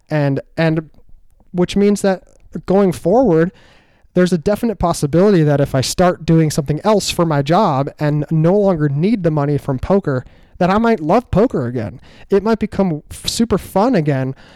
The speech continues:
when I can play, and s-, uh, there's, like, a part of me, like, I'm, the way I'm wired is I can't, I can't play if I don't think I'm gonna win. I can't play just splash around and gamble,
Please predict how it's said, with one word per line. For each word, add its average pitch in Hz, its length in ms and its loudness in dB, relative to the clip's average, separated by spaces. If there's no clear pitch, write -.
when 156 520 0
I 180 100 0
can 175 200 -2
play, 208 420 2
and 175 100 2
s-, - 160 -8
uh, - 340 -12
there's, 175 300 2
like, 185 120 2
a 156 80 -2
part 170 340 0
of 175 120 2
me, 175 420 2
like, 151 200 -4
I'm, 147 320 -2
the 170 280 0
way 175 160 2
I'm 175 140 2
wired 160 420 2
is 147 140 0
I 147 80 0
can't, 185 300 -4
I 165 80 -4
can't - 260 -2
play 165 300 0
if 165 140 0
I 151 60 0
don't 147 160 -2
think 160 140 -2
I'm 147 100 0
gonna 139 200 0
win. 147 340 0
I 156 80 -2
can't - 280 -2
play 170 260 2
just 160 280 -4
splash - 420 -2
around 143 280 0
and 135 100 -2
gamble, 170 440 -2